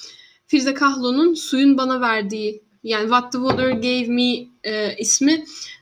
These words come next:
aslında Su Bana Ne Verdi diye simultan çevriliyor ama ben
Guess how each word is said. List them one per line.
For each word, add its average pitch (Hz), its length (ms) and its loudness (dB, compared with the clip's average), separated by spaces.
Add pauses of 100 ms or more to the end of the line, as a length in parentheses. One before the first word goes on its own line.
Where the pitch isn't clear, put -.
aslında 247 360 -2
Su - 260 -4
Bana 247 180 4
Ne 254 200 2
Verdi 220 580 0
diye 220 140 0
simultan 226 500 -2
çevriliyor 233 460 2
ama 302 180 6
ben 294 200 2